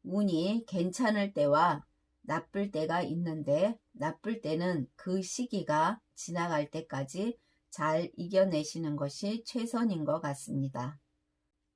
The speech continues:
이 해에 또한 사람을 너무 믿는 것은 좋지가 않겠습니다. 연인이신 분들 무난하겠습니다. 부부이신 분들도 무난하게 이 해를 보내시게 되겠습니다.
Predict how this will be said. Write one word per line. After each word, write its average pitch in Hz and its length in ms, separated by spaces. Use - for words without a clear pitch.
이 220 220
해에 175 500
또한 165 400
사람을 208 680
너무 165 340
믿는 165 380
것은 190 480
좋지가 151 460
않겠습니다. 151 1000
연인이신 190 760
분들 170 460
무난하겠습니다. 156 1400
부부이신 208 580
분들도 165 640
무난하게 175 920
이 165 180
해를 165 420
보내시게 170 640
되겠습니다. 143 960